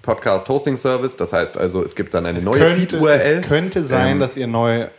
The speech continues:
Speaker 2: äh, abonnieren müsst. Es
Speaker 1: Genau.
Speaker 2: könnte aber auch sein, dass ihr
Speaker 1: Wenn
Speaker 2: nicht
Speaker 1: ihr
Speaker 2: neu
Speaker 1: über
Speaker 2: abonnieren
Speaker 1: iTunes
Speaker 2: müsst.
Speaker 1: hört, dann sollte das eigentlich kein Problem sein. Wenn ihr in euren Podcatcher so mit reinwerft, dann solltet ihr diesen Podcast nochmal neu abonnieren. Wir werden euch da aber auch nochmal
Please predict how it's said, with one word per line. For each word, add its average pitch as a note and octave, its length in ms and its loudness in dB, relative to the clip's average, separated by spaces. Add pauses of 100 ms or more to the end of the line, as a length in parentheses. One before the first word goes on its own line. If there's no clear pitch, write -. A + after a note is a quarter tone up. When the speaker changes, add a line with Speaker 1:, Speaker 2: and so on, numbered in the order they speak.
Speaker 2:
äh, A2 60 -2
abonnieren A2 640 -2
müsst. A2+ 220 -4
Es - 40 -14
Speaker 1:
Genau. G2 160 0
Speaker 2:
könnte A#2+ 160 0
aber G2+ 120 0
auch G2 120 -6
sein, G2 180 -6
dass F#2+ 140 -8
ihr F2+ 60 -8
Speaker 1:
Wenn G#2 120 2
Speaker 2:
nicht C3 120 -6
Speaker 1:
ihr B2+ 140 2
Speaker 2:
neu A2 60 0
Speaker 1:
über A2+ 140 2
Speaker 2:
abonnieren D3+ 240 2
Speaker 1:
iTunes F3 140 2
Speaker 2:
müsst. E3+ 160 -4
Speaker 1:
hört, D#3 260 2
dann A#2 100 -2
sollte B2+ 260 0
das A2+ 140 -2
eigentlich A#2+ 280 -4
kein A#2 140 -2
Problem A#2+ 320 -2
sein. C3 240 0
Wenn B2 120 -2
ihr A#2 120 0
in G#2+ 80 -2
euren G#2+ 200 -2
Podcatcher - 480 -6
so B2 180 -4
mit C3 180 -4
reinwerft, A2+ 500 0
dann G2+ 120 -2
solltet G#2+ 300 0
ihr G2 100 -4
diesen F#2 220 -4
Podcast F#2+ 400 -4
nochmal F#2 220 -4
neu F2+ 200 0
abonnieren. C#3 460 -2
Wir G#2 160 0
werden G2 240 0
euch G2 140 -6
da F#2 120 0
aber E2+ 180 -2
auch - 120 -6
nochmal F2+ 380 -4